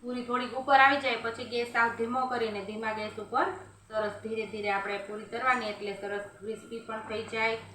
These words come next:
અને બહુ મસ્ત એવી પૂરી થઈ જાય છે. આ પૂરીને તમે ટ્રાવેલિંગમાં પણ લઈ જઈ શકો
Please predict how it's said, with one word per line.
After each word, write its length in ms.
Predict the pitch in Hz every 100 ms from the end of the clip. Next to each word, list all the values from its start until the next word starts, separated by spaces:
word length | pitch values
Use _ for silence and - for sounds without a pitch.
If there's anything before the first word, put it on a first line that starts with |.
| - - -
અને 140 | 202
બહુ 300 | 202 233 233
મસ્ત 400 | 214 208 226 -
એવી 180 | 226 214
પૂરી 260 | 208 202 202
થઈ 180 | 202
જાય 180 | 190 196
છે. 160 | 190 214
આ 160 | - 233
પૂરીને 420 | 233 240 233 233
તમે 280 | 226 220 233
ટ્રાવેલિંગમાં 760 | - 214 233 233 240 240 226 226
પણ 120 | 226
લઈ 200 | 226 233
જઈ 180 | 240 240
શકો 360 | 240 233 240